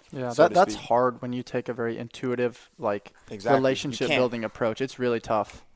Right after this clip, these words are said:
Speaker 2: Me being in the independent world for ten years before I joined the Pelicans, I didn't ever take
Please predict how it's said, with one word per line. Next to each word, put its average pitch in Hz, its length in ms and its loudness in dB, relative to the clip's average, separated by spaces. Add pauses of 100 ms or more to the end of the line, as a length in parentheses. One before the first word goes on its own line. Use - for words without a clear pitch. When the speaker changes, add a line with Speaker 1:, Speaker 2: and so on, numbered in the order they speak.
(680)
Speaker 2:
Me 151 300 -4
being 139 580 -6
in 131 240 -6
the 120 240 -8
independent 135 600 -8
world 120 320 -2
for 113 460 -6 (540)
ten 143 260 -6
years 131 300 -4
before 120 380 -2
I - 20 -2
joined 117 280 -8
the 107 60 -14
Pelicans, 117 680 -4 (460)
I 120 100 -2
didn't 117 380 -6 (240)
ever 110 440 -4 (520)
take - 380 -8